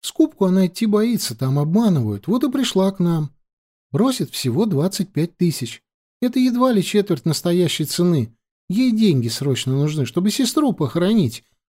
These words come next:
А у меня как раз день рождения через неделю. Мне муж с родителями эти серьги в складчину оплатят, как подарок. Так что я деньги быстро верну, не сомневайтесь.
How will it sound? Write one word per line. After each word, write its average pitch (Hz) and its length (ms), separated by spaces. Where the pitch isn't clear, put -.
А 113 80
у - 20
меня 226 200
как 190 200
раз 170 280
день 190 200
рождения 208 500
через 151 260
неделю. 170 500
Мне 165 240
муж 165 220
с - 60
родителями 165 600
эти 170 180
серьги 202 420
в - 60
складчину 226 540
оплатят, 220 460
как 226 220
подарок. 156 540
Так 220 160
что - 140
я 233 100
деньги 226 300
быстро 220 360
верну, 131 360
не 160 120
сомневайтесь. 190 800